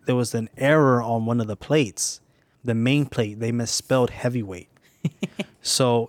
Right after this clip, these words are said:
Speaker 1: instead of having that
Speaker 2: Heavyweight.
Speaker 1: instead of having that T, it
Speaker 2: Yeah.
Speaker 1: was another I.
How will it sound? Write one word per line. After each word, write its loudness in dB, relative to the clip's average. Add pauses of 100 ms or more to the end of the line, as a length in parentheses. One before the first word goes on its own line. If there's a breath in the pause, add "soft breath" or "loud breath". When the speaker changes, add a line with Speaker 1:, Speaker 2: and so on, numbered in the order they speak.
Speaker 1:
instead 0
of -2
having 0
that -4
Speaker 2:
Heavyweight. -4
Speaker 1:
instead 0
of 0
having 2
that -6
T, -4 (680)
it -16
Speaker 2:
Yeah. 0
Speaker 1:
was 2
another 0
I. -2